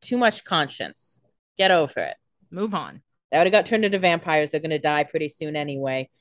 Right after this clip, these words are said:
Speaker 1: 'cause they're new vampires. We've seen the statistics, okay?
Speaker 2: If anything, you're helping. As always, I'll start by reading the synopsis from Vampire Diaries Wiki.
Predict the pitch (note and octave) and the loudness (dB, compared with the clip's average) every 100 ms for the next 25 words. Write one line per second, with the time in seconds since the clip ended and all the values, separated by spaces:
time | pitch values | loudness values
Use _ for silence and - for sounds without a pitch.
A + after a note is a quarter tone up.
0 | _ - D#3+ E3 E3 D#3+ D3 D3 - B2 | _ -6 0 0 2 0 0 -2 -2 -4
1 | E2 C2+ - C3+ - G3 D#3+ - B2+ - | -4 -6 -8 -6 0 0 0 -4 -8 -6
2 | G#2 - - - A#2+ - C#3+ C#3 - _ | -6 -6 -10 -8 -10 -2 0 0 -4 _
3 | _ - B3+ C#4 D4 C#4 A#3+ G#3+ E3+ D3 | _ -6 -2 0 2 2 2 2 0 -4
4 | - - - _ _ _ _ _ - G#3+ | -6 -12 -14 _ _ _ _ _ -4 -2
5 | A3 G3 G#3 G3+ F#3 G3 F3+ F3+ E3+ E3+ | 2 0 0 0 -2 -2 -2 -2 -2 -4
6 | E3 D#3+ E3 C#3 C#3+ G3+ B3+ - _ F#3 | -6 -8 -6 -6 -6 -10 -12 -16 _ -8
7 | E3+ E3+ E3+ D#3 D3+ D3 C3+ B2+ C3+ D3+ | -6 -8 -8 -8 -8 -8 -8 -10 -10 -12
8 | - B3 | -10 -12